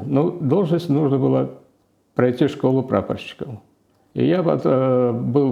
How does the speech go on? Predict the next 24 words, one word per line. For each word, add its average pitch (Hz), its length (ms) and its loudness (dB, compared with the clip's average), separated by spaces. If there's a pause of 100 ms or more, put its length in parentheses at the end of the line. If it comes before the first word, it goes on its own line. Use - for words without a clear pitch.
направлен 123 520 0
в 101 40 -4
школу 104 280 -2
прапорщиков. 151 800 -4 (340)
Я 190 180 2
занимался 147 880 2
непосредственно 131 960 0 (520)
подготовкой 135 840 0
зенитно-ракетных, 127 1000 0 (160)
э, 123 160 -6
комплексов 120 800 -2
к - 40 -10
боевому 120 520 0
применению. 107 680 -4 (1600)
В - 80 -14
связи 156 260 2
с 175 120 0
этим 202 300 2
я 165 500 0 (540)
за 135 200 2
сор-, 160 340 0
срок 156 340 0
своей 131 280 2
службы 123 520 0